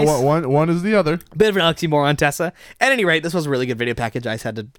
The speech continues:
Speaker 1: take that one line 'cause it made me laugh. And, uh, then we get Tessa Blanchard versus Sami Callihan for the Impact World Championship that is around Sami's waist.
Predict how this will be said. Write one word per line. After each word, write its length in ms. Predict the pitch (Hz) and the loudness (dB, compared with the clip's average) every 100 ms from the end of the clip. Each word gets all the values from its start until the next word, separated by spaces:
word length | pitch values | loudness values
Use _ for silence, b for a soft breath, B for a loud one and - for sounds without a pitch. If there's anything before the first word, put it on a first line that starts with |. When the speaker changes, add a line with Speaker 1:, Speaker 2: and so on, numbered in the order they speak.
| b b b b - | b b b b -6
Speaker 1:
take 160 | 151 | -4
that 160 | 123 107 | -4 -4
one 160 | 117 110 | -6 -6
line 200 | 107 110 | -8 -8
'cause 100 | 110 | -10
it 60 | 104 | -10
made 140 | 101 | -10
me 40 | |
laugh. 380 | 104 190 233 - b b b b | -4 -2 -2 -6 b b b b
And, 240 | 147 147 147 | -2 0 2
uh, 80 | |
then 200 | 139 214 | 2 2
we 60 | 262 | 2
get 380 | 147 123 - - _ - | -4 -6 -10 -20 _ -4
Tessa 240 | 226 220 | -4 -4
Blanchard 420 | 147 123 107 110 | -6 -8 -8 -12
versus 220 | 110 113 117 | -12 -10 -4
Sami 260 | 170 190 | -2 -2
Callihan 480 | 160 139 127 123 117 | -2 -2 -2 -4 -6
for 140 | - 117 | -6 -8
the 80 | - | 0
Impact 400 | 208 208 143 - | 0 2 0 0
World 140 | 127 | -4
Championship 500 | 120 117 113 107 113 | -2 -6 -6 -8 -8
that 100 | 90 | -8
is 100 | 113 | -10
around 300 | 113 120 120 120 | -6 -4 -4 -4
Sami's 360 | 151 160 165 | -2 0 0
waist. 440 | 156 196 226 - | 2 2 2 -4